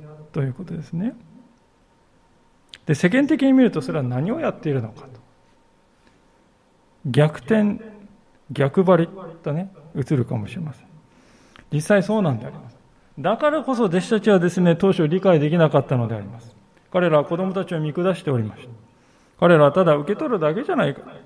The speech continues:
何の生産もしてない、何の貢献もしてない。ね。それが彼らの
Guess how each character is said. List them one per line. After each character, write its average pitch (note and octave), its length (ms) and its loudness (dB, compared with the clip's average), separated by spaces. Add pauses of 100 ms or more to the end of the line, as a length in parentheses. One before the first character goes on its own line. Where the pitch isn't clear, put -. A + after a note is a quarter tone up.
(720)
何 F#3+ 340 2
の G3+ 120 0
生 F#3 220 0
産 F3 220 -2
も E3 100 0
し - 100 -8
て D#3 100 0
な D3 160 2
い、 B2+ 80 4
何 D3 280 2
の G#3+ 120 0
貢 F#3 240 0
献 F3+ 180 0
も F3 120 4
し E3 100 -10
て E3+ 100 0
な D#3+ 200 4
い。 B2 100 0 (560)
ね。 F#3 160 -6 (760)
そ - 140 -6
れ G3 100 -2
が G3 720 -2
彼 D3+ 240 -2
ら A2+ 140 -6
の D3 280 -6